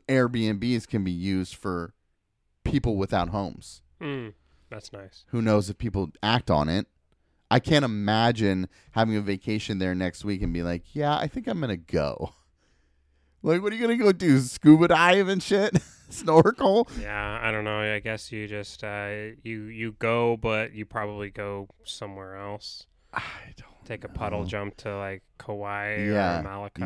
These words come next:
Speaker 1: yeah.
Speaker 2: or something.
Speaker 1: I mean, Malachi, I heard, is pretty just, like, farmlands.
Speaker 2: Mm.
Speaker 1: But, I mean, I heard it's still beautiful, right? It's,
Speaker 2: Yeah.
Speaker 1: it's Hawaii. But I don't know.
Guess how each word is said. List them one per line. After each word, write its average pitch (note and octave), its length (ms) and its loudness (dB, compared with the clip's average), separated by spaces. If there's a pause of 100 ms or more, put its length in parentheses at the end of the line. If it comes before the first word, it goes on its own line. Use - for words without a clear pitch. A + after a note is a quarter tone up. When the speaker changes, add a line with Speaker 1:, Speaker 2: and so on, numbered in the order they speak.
Speaker 1:
yeah. F2 280 0
Speaker 2:
or - 20 -10
something. G#2+ 540 -14 (160)
Speaker 1:
I G2+ 100 -20
mean, A2 180 -10
Malachi, G#2 360 -10
I E2 120 -8
heard, F2 200 -12
is C2+ 80 -18
pretty C#2 260 -12
just, - 240 -16
like, - 220 -12 (440)
farmlands. C#2+ 720 -10 (420)
Speaker 2:
Mm. G#2 220 -14
Speaker 1:
But, B2 160 6
I G2 60 -2
mean, F#2 160 -4
I D#2 40 -4
heard F#2 200 -6
it's - 180 -16 (140)
still - 220 -2
beautiful, C#2+ 420 -4
right? G1+ 200 -8
It's, - 140 -10
Speaker 2:
Yeah. - 60 -8
Speaker 1:
it's A#1 100 -12
Hawaii. A#1 480 -16
But A#1+ 200 -4 (540)
I E3+ 120 6
don't D#3 80 4
know. A2+ 220 2